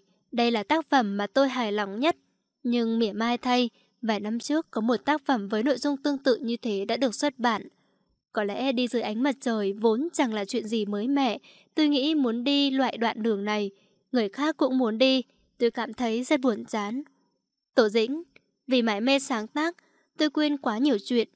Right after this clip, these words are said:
dường như chỉ sống trong thế giới của riêng mình, cũng khó trách bạn trai cũ và mọi người lại chạy mất. Tôi đã quen với không khí tịch mịch, những người là bạn tôi đều rất đáng thương, đi cùng tôi sẽ rất cô độc." "Tổ Dĩnh,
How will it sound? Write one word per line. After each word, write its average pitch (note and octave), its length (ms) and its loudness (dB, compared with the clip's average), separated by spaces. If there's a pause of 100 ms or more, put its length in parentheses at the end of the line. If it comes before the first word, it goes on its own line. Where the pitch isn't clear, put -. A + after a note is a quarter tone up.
(140)
dường G3+ 280 0
như A#3+ 180 0
chỉ A#3 160 -2
sống A3 340 -2
trong C#4+ 160 0
thế C4 160 2
giới A#3+ 260 0
của C4+ 160 0
riêng C4+ 280 0
mình, A3+ 220 0 (360)
cũng C#4+ 160 0
khó B3 220 0
trách D#4+ 260 -2 (160)
bạn A3+ 200 -4
trai A#3+ 200 -2
cũ B3 360 -2
và C4+ 120 4
mọi A3+ 180 -4
người G#3 240 -4
lại G3+ 140 -4
chạy - 220 -4
mất. D4 220 -2 (540)
Tôi B3 100 2
đã A#3 140 -4
quen A#3+ 400 -2
với A3 100 0
không C#4+ 180 0
khí B3+ 180 0
tịch - 240 -2
mịch, G#3+ 300 -2 (240)
những C4 220 0
người B3+ 300 2
là G3+ 140 -4
bạn G#3+ 300 -4
tôi C4+ 240 2
đều A3 120 2
rất C4+ 220 -4
đáng A3+ 220 0
thương, C4+ 320 0 (280)
đi A#3 140 2
cùng G3+ 360 -2
tôi A#3+ 220 0
sẽ A#3 180 -2
rất D#4 220 -2
cô C4+ 200 2
độc." G#3+ 220 -2 (680)
"Tổ A3+ 160 0
Dĩnh, A#3+ 380 -2